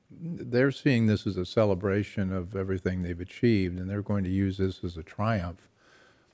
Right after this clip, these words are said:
an awful lot like the way Germany used the nineteen thirty-six Olympics. And they're gonna, they've be-, they've been doing an awful lot of things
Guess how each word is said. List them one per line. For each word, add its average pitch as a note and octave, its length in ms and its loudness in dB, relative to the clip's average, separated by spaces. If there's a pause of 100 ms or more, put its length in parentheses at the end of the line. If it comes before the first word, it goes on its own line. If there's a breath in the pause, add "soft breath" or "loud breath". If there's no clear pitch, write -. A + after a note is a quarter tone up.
(140)
an A2 100 2
awful B2+ 280 4
lot G2+ 220 4
like G2 220 -2 (580)
the A#2 60 0
way G#2 100 4
Germany G2+ 420 0
used F2+ 440 -4
the F#2+ 200 0 (240)
nineteen G#2 360 -2
thirty-six F#2+ 600 0
Olympics. E2+ 680 -10 (640 soft breath)
And G2+ 580 -2
they're G#2+ 160 2
gonna, G#2+ 240 0 (100)
they've G#2+ 180 0
be-, B2 140 0
they've A2+ 340 2
been A#2+ 380 0
doing C3 240 4
an G2+ 60 0
awful A2+ 320 2
lot G2+ 240 4
of F#2+ 80 -6
things G#2 400 -2